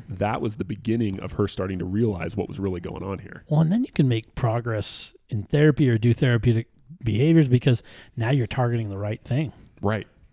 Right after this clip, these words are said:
Speaker 2: Not the wrong, you know.
Speaker 1: Right.
Speaker 2: All this time she's been thinking guilt was the big issue.
Speaker 1: Yeah.
Speaker 2: I mean, she came into your office saying, "I need help with my guilt. I feel awful." And actually what you're gonna end up doing, it sounds like, is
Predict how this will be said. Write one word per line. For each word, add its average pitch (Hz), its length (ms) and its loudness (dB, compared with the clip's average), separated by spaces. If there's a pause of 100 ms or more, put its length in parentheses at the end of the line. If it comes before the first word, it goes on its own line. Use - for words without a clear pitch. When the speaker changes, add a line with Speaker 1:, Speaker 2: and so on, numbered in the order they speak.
Speaker 2:
Not 156 180 -2
the 117 100 2
wrong, 120 380 0
you 120 120 2
know. 117 200 4 (120)
Speaker 1:
Right. 104 200 -2
Speaker 2:
All 151 120 4
this 143 120 6
time 127 200 4
she's 117 140 -2
been 110 160 0
thinking 110 260 -4
guilt 123 220 0
was 107 180 0
the 101 60 -4
big 104 360 -2 (480)
issue. 139 200 4
Speaker 1:
Yeah. 95 280 4
Speaker 2:
I - 540 -20
mean, 135 80 6
she 120 100 0
came 123 220 2
into 127 180 4
your 110 140 2
office 120 260 2
saying, 117 240 -2
"I 143 80 -2
need 131 160 2
help 117 220 0
with 104 100 0
my 95 120 -12
guilt. 113 460 -2
I - 40 -14
feel - 240 -8
awful." 110 460 -2 (520)
And 110 80 -4
actually 113 380 0
what 113 200 -2
you're 107 140 -2
gonna 107 320 -4
end 110 160 -2
up 107 120 -6
doing, 123 280 4
it 117 80 -10
sounds 107 240 -8
like, 107 160 -8
is 104 180 -4